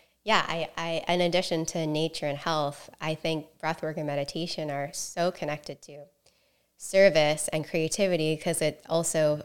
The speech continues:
affects the way that we show up and interact with people, um, and collaborate.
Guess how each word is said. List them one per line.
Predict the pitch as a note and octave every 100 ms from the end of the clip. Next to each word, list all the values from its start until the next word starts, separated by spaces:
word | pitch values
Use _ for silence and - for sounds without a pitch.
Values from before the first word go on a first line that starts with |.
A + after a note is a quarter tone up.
| -
affects | E3 - E3 -
the | D#3+
way | D#3
that | C#3
we | D3
show | D3 - D3+
up | D3 D3 C#3+
and | C#3+
interact | C#3+ D3+ D#3+ D3 D#3
with | D3+ D3
people, | - D3 - C#3 C#3 D3 - _ _ _ _ _ _
um, | D3+ D3 D3 C#3+
and | D#3
collaborate. | D3 - D3+ E3 - - D#2+ D#2